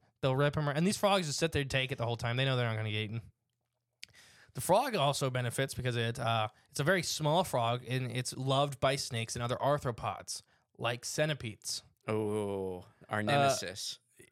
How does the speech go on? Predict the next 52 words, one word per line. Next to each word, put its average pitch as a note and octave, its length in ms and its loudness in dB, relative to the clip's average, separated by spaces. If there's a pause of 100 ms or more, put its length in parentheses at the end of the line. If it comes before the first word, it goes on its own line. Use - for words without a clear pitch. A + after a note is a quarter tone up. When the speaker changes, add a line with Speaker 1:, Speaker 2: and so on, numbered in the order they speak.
(120)
Speaker 1:
well, B2+ 80 0
I C#3+ 120 2
love C3 200 -2
centipedes. B2+ 680 -10 (840)
But C#3 140 0
the C#3 100 0
spider D3+ 340 4
gains C3+ 220 -2
a A#2+ 40 -2
benefit A#2+ 320 -4
once A2+ 160 -6
again A2+ 300 -2
from B2+ 160 -10
protecting. A#2 520 -4
Uh, A#2+ 320 0
ants E3+ 460 -4 (100)
are C3+ 160 2
a - 20 -4
really C#3 340 -2
big B2+ 260 -2
deal A#2+ 320 0
for - 120 -12
these A#2 140 -4
spiders' A2+ 440 -4
eggs. G#2+ 440 -8 (600)
Speaker 2:
Like, B2+ 120 2
Speaker 1:
uh, C#3 140 2
Speaker 2:
ants B2+ 260 -2
will A#2 80 -6
kill A2 200 -2
them? A#2+ 220 -2 (260)
Speaker 1:
Like, B2+ 140 -4
they C#3 80 0
eat C3+ 200 -2
the B2+ 120 -6
eggs. A2+ 300 -6
They - 80 -2
Speaker 2:
Right. G#2+ 80 4
Speaker 1:
just G2+ 100 0
take C3 160 -2
the B2+ 80 -2
whole, A#2+ 300 -2
they'll C#3 140 0
take C#3+ 180 -2
a A#2 60 -4
whole B2+ 160 -2
nest B2 360 -4
in A#2 40 -4
a A2 40 -8
couple A#2 200 -6
minutes. G#2+ 520 -6
Speaker 2:
Mm. G#2+ 220 -14